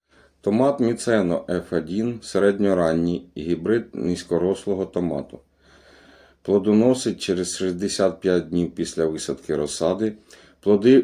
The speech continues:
вирівняні, з середньою вагою сімдесят грамів. Хороше зовнішнє і внутрішнє забарвлення. Рослини си-, рослина сильна, з гарним листовим апаратом, який б-, добре покриває плоди.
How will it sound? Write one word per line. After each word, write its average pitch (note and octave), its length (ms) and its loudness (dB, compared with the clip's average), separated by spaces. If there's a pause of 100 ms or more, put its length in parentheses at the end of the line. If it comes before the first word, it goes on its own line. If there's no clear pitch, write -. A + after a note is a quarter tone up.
вирівняні, F2 920 4
з - 80 -14
середньою F#2+ 680 0
вагою G#2 460 0
сімдесят F2+ 580 -2
грамів. D#2 440 -2 (880)
Хороше A2 600 4
зовнішнє G#2 760 2
і F#2 100 -2
внутрішнє F2+ 580 -2
забарвлення. C#2+ 720 -2 (160)
Рослини G#2+ 580 2
си-, F2+ 340 -2
рослина F#2 520 0
сильна, F2 460 0
з E2 60 -4
гарним F#2+ 500 0 (360)
листовим F2+ 500 2
апаратом, F#2 640 0 (100)
який F2 380 -2
б-, E2 140 -6 (120)
добре A2 420 2
покриває F2+ 600 0
плоди. D2 440 -4